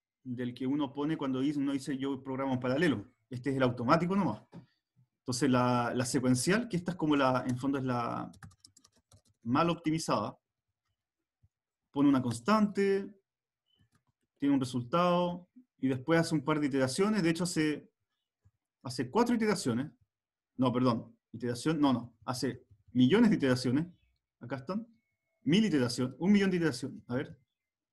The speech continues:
Mil millones de iteraciones, muchas.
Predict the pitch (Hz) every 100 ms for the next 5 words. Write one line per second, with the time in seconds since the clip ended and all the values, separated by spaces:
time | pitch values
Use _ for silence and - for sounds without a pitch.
0 | _ _ _ _ - 165 240 226 180 165
1 | 139 127 127 117 143 - - 175 175 131
2 | -